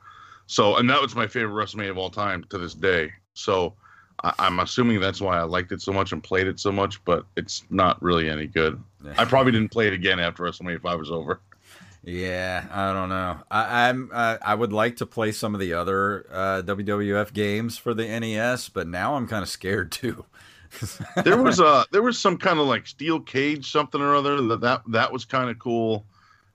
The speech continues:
Speaker 1: Uh, that might have been for Super though. I don't know. Rage in the Cage was it called, or
Speaker 2: I don't
Speaker 1: Steel Cage
Speaker 2: remember.
Speaker 1: Challenge or something like that? I don't remember. But, uh, but that was kinda cool. But, uh, um, a-, anything after this is just light years ahead of it.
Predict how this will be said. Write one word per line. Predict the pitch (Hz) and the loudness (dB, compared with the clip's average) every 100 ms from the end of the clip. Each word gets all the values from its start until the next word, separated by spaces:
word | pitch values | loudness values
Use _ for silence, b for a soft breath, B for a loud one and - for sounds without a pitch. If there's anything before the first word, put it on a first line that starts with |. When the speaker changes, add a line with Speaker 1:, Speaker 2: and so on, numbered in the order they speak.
| _ - | _ 0
Speaker 1:
Uh, | 107 107 | 2 4
that | 135 | 4
might | 156 147 | 4 2
have | 113 | 0
been | 110 | -2
for | - 87 | -2 -6
Super | - 107 92 87 80 | -4 -4 -2 -2 0
though. | 80 | 0
I | 78 | 2
don't | 87 85 82 | 2 0 0
know. | 82 80 76 - - | 0 0 -2 -6 -2
Rage | 98 110 143 139 | 4 4 4 0
in | 143 | -2
the | 123 | -2
Cage | 139 151 151 | -2 -4 -6
was | 151 | -10
it | 143 | -4
called, | 151 151 127 | -2 0 0
or | 82 - B B B | -2 -4 B B B
Speaker 2:
I | B | B
don't | 110 | -2
Speaker 1:
Steel | 123 131 | 2 2
Cage | 127 127 | 4 0
Speaker 2:
remember. | 113 | 0
Speaker 1:
Challenge | - 101 117 123 117 | -4 -2 0 0 -2
or | 117 | -2
something | 131 104 | -2 0
like | 117 110 | 0 0
that? | 117 123 123 - - | 0 0 -2 -6 0
I | 101 | 2
don't | 104 82 | 4 0
remember. | 82 82 82 82 B B B B B _ | -2 -2 -4 -8 B B B B B _
But, | 123 107 | 6 8
uh, | 107 101 | 6 4
but | 120 | 0
that | 123 190 | 2 4
was | 180 - | 2 0
kinda | 117 92 | -4 -4
cool. | 104 104 | -8 -8
But, | 110 | -4
uh, | 113 - - - | -4 -4 -10 -16
um, | 135 - 165 | -16 -4 0
a-, | 185 - 180 | 0 0 0
anything | 190 180 - 147 123 | 2 0 -2 -4 -2
after | 113 113 98 | -2 -2 -8
this | 98 87 | -16 -16
is | 95 82 | -18 -18
just | - 95 - _ _ _ _ _ | -18 -20 -20 _ _ _ _ _
light | 113 110 117 120 | -12 -2 0 0
years | 98 87 78 | -2 -10 -10
ahead | 80 87 | -10 -8
of | 78 | -10
it. | - | -12